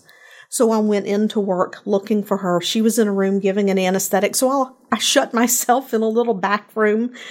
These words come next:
a little back closet in the break room, and I called my nurse practitioner because I knew she knew my boss. And I basically told them what was happening. I'm like, "I need help. I need help now. Like, I feel my fingers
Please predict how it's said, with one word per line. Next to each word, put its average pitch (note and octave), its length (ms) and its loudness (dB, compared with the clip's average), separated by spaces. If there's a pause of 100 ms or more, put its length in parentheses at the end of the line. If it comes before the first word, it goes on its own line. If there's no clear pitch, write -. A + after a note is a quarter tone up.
(140)
a A#3+ 60 -4
little B3 180 2
back G3+ 360 -4
closet G#3+ 520 0
in A#3 80 -4
the F#3+ 160 -2 (320)
break A3 340 2
room, F#3+ 260 0 (320)
and C4 100 2
I C4 60 2
called G#3+ 280 -2
my G3+ 100 0
nurse F#3+ 260 0
practitioner - 640 -2
because G#3+ 280 -4
I A#3+ 100 0
knew C4 200 2
she C4 220 -2
knew A#3+ 180 2
my G3+ 200 -2
boss. F#3 500 -2 (460)
And A3+ 200 2
I A3 120 -2
basically G#3+ 560 0
told G3+ 260 -2
them G3+ 160 0
what - 140 -2
was - 120 -2
happening. G3+ 400 0
I'm G3 80 0
like, G3 180 0
"I G#3 40 0
need F#3+ 200 0
help. F#3+ 240 -2
I G3 60 0
need F3+ 200 0
help - 180 -2
now. F#3 200 0
Like, F3+ 260 0
I G3 100 0
feel A3 880 -2 (500)
my G3 300 0
fingers G#3 1080 -2